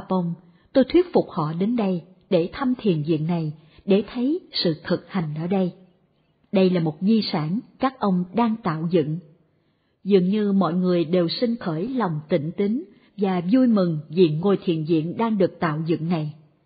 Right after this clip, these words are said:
Vì vậy, đừng quên bản thân mình. Các ông nên dẫn dắt mọi người thay vì để cho họ dẫn dắt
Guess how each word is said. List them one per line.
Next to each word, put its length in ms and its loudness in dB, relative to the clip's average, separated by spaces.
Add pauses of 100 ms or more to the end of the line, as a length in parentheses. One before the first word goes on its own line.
(400)
Vì 220 2
vậy, 260 0 (280)
đừng 320 4
quên 280 2
bản 240 -2
thân 260 -2
mình. 200 0 (600)
Các 140 -2
ông 380 0
nên 280 2
dẫn 260 0
dắt 160 -2
mọi 220 4
người 380 2 (240)
thay 240 0
vì 240 4 (100)
để 220 2
cho 100 0
họ 160 -6 (100)
dẫn 280 -4
dắt 140 -2